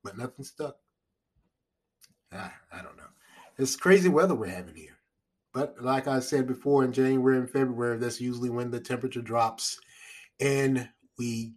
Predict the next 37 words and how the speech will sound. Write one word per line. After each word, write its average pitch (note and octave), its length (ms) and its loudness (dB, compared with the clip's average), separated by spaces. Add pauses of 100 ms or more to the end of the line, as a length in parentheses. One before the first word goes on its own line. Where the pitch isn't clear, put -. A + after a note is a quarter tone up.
(120)
get G#2 280 -10 (260)
hammered. - 480 -14 (420)
It F#2 60 -16
looks B2+ 260 -8
like B2+ 220 -2
that A#2 240 0
is G2+ 180 -10
what G#2 200 -10
is G2 180 -12
happening G2 540 -12
now. - 420 -8 (400)
Uh, B2 460 6 (100)
let's C3 180 2
keep C3 220 2
it A2+ 80 -6
moving B2+ 260 6
here. B2 220 2 (220)
Also, F#3+ 380 8
uh, B2 140 2
Monday F#3+ 520 8
night, C#3 640 4 (720)
Monday C#4+ 420 2
night, A#2+ 360 0 (560)
quite F#3+ 260 6
possibly E3 420 4
many C#3 260 4
are C3+ 100 4
saying, B2+ 400 0
and, A2 140 -8
and A2+ 180 -6
I A#2 80 -2
believe A2+ 340 -6
it G#2+ 80 -10
is G2+ 220 -8
true, G2 380 -10 (500)
that, C3+ 300 4
um, B2 400 2